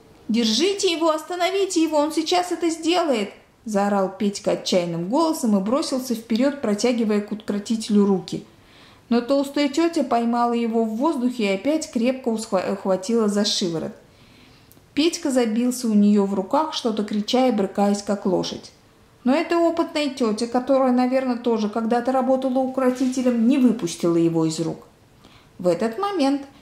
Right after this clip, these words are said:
человек в голубом фраке вынул голову из пасти льва. Громко заиграла музыка, и все зрители захлопали и закричали от восторга. Укротитель стал улыбаться и кланяться, приглаживая волосы, которые немножко растрепались в пасти у льва.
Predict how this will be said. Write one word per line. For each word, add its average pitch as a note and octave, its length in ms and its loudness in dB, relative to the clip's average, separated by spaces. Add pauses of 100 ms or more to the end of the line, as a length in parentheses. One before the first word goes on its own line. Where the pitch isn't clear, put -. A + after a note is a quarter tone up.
человек G3+ 520 2
в F3 120 -6
голубом F3+ 600 2
фраке C4+ 440 -2
вынул B3+ 420 2
голову B3 460 0
из G#3 80 -2
пасти G3 420 -4
льва. F3 380 -2 (540)
Громко A3 420 2
заиграла F3+ 500 0
музыка, E4 460 2
и C4 80 2
все B3+ 240 2
зрители A#3 440 2
захлопали G#3+ 920 0
и G3 200 -2
закричали F#3 600 -2
от F3 200 -2
восторга. E3 600 -6 (840)
Укротитель A3+ 680 0
стал G3 300 0
улыбаться E3+ 640 -2
и F3 80 0
кланяться, A#3 720 -4 (240)
приглаживая F3+ 720 0
волосы, D4 440 0
которые C#4 400 0
немножко C#4 460 0
растрепались A3+ 640 0
в - 140 -14
пасти F#3 360 -4
у E3+ 80 -2
льва. - 380 -8